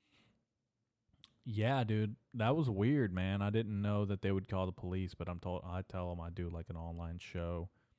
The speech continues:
They should check it out. I gave 'em my business card, and they shot me three times in the chest. Um, let's talk about Threads, man. Threads is, Threads is amazing.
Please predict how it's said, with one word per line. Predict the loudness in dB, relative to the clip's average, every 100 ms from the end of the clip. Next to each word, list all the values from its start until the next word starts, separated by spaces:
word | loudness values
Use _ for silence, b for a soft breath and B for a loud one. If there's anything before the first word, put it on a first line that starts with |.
| _ -6
They | -4
should | -4
check | -2 -4 -2
it | -2
out. | -2
I | -2
gave | -2 -2
'em | -2
my | -4
business | -2 -2 -2 -4
card, | -2 -2 0 -2
and | -2
they |
shot | -2 0 2 2 2
me | -2
three | 0 0 2
times | 2 2 2 0
in | -4
the | -6
chest. | -2 -2 -2 -10 -20 b b b b b b _ 0
Um, | 4 4 6 6 4 2 0
let's | 0 2
talk | 4 4
about | 6 4 4 2
Threads, | 4 6 6 4 0
man. | 2 4 2 0 -8 _ _ _ _ _ _ _ _ _ _ _ _ _ _ _ _ _ _
Threads | -4 2 4 4 4 4
is, | 6 8 6 6 4 2 0 -2 B B B B B B B B B B _ _ _ _ _ _ _ _ _ _ 2
Threads | 4 6
is | 6 6
amazing. | 6 6 6 4 2